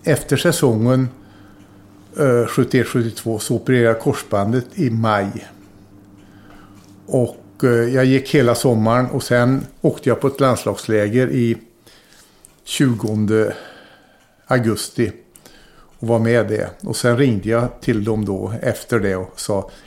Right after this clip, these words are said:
"Knät håller", sa jag. Nu, nu väntar man ju nio,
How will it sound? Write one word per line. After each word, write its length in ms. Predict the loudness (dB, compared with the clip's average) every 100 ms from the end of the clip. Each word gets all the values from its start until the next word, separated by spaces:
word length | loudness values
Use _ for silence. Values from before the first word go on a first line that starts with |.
| -20
"Knät 360 | -4 0 0
håller", 280 | -2 -6 -6
sa 140 | -6 -6
jag. 180 | -6 -8 -16 -20 -10
Nu, 340 | 0 2 2 -2
nu 260 | -4 -2 2
väntar 360 | 2 0 -2 -2
man 180 | 0
ju 100 | 0
nio, 400 | 0 0 -2 -4